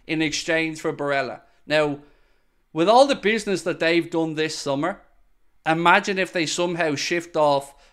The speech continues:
Balogun, who isn't really playing or hasn't played for them, and Tomiyasu and bring in Barella. What are our owners doing?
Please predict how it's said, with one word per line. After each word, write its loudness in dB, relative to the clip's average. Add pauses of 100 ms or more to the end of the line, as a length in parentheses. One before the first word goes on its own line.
(120)
Balogun, 4
who -2
isn't -2
really -4
playing -2
or -2
hasn't 0
played -4
for -12
them, -8 (320)
and 2
Tomiyasu -2
and -8
bring -6
in -6
Barella. -4 (2000)
What 4
are 10
our 6
owners 4
doing? -2